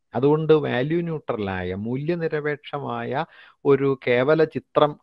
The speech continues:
അല്ല, ഭൂമിയുടെ ചിത്രമല്ല, മറിച്ച് വാല്യൂ ലോഡഡ് ആയ,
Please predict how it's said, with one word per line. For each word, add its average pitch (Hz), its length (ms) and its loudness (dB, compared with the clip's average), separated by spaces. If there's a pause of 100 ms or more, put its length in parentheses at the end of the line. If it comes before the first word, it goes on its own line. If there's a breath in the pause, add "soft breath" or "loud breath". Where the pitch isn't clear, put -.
അല്ല, 98 380 2
ഭൂമിയുടെ 123 600 2
ചിത്രമല്ല, 101 880 -2 (260 loud breath)
മറിച്ച് 110 380 0
വാല്യൂ 117 680 4
ലോഡഡ് 127 640 2
ആയ, 71 340 -8